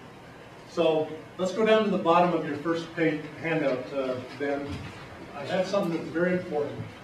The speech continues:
To maximize your personal performance, okay, you have to choose to be intentional about everything that you do.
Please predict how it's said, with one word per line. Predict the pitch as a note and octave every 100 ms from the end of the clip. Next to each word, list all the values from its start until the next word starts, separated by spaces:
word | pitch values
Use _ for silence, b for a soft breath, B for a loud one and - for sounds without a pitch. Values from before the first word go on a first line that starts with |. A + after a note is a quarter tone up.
| - - -
To |
maximize | D3+ D#3+ F#3 A#3+ - F3+ F#3 F3+ E3
your | D#3+ A#3 A#3
personal | G3 G3 G3 F#3
performance, | F#3 E3+ D#3+ C#3+ B2 - - - - - - - - -
okay, | C3 B2+ - D#3+ - - - - - - - - - - D3
you | E3+
have | F3 F#3
to | F3 -
choose | - F#3+ G#3 A3
to | -
be | - G3
intentional | F3+ - F#3+ G#3 F#3 C#3+ D3
about | D3+ D3 D3
everything | C#3 C#3+ D3+ D#3 C#3 C3+
that | C3+
you | C3+
do. | C3+ D#3+ D3+ -